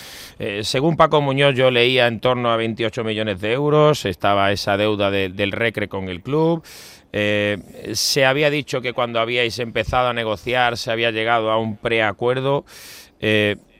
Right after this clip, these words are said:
se puede más o menos, ¿eh? Dentro de la estrategia de una compañía, como tú bien decías, Adrián, que a lo mejor no se puede contar todo, eh,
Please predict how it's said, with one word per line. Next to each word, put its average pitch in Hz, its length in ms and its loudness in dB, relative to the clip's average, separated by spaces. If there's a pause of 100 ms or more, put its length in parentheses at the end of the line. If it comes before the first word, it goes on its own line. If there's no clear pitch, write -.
se - 280 0
puede 170 320 -2
más 175 360 0
o 131 80 -2
menos, 92 340 -4
¿eh? 135 80 -2
Dentro 135 340 -4
de 135 120 2
la 135 100 6
estrategia 135 680 2
de 131 80 -2
una 127 180 -2
compañía, 120 560 -2
como 123 220 -2
tú 123 100 -6
bien 123 160 -4
decías, 123 420 -4
Adrián, 107 420 -2
que 139 60 -2
a 123 40 2
lo 110 80 -2
mejor 107 240 -6
no 123 100 -6
se 107 160 -10
puede 113 220 -4
contar 101 340 -4
todo, 120 320 -2 (500)
eh, 113 300 -2